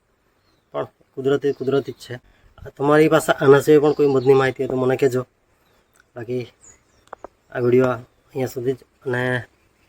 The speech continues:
તમે ચેનલને સબસ્ક્રાઈબ કરી લો. અને તમારા મિત્રોને પણ આ વીડિયો શેર કરો, સબસ્ક્રાઇબ કરાવો અને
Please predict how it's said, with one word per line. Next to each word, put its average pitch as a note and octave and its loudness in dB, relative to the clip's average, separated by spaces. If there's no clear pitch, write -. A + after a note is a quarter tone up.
તમે D3 2
ચેનલને C3 0
સબસ્ક્રાઈબ - -8
કરી B2+ -12
લો. D3 -8
અને A#2+ -10
તમારા C#3+ 6
મિત્રોને C#3+ 6
પણ C#3 0
આ B2+ 2
વીડિયો B2 6
શેર C3 0
કરો, D3+ -6
સબસ્ક્રાઇબ A#2+ -6
કરાવો D3+ -2
અને B2 -6